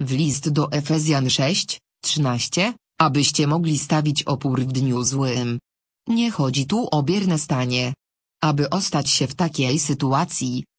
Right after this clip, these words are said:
należało energicznie działać, stosując wszelką dostępną broń w walce wręcz,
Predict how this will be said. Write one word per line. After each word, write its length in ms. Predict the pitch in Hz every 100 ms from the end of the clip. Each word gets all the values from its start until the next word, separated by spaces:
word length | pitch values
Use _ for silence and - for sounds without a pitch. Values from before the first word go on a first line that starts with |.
| -
należało 640 | 147 127 127 165 175 160 156
energicznie 720 | 151 139 139 202 208 175 139
działać, 640 | 156 190 143 170 202 - - _ -
stosując 640 | - 151 139 147 139 -
wszelką 520 | - 180 170 143 135
dostępną 800 | 131 123 - 190 202 139 131 127
broń 340 | 135 160 160 147
w 100 | 131
walce 480 | 170 190 160 143
wręcz, 560 | 131 156 156 127 -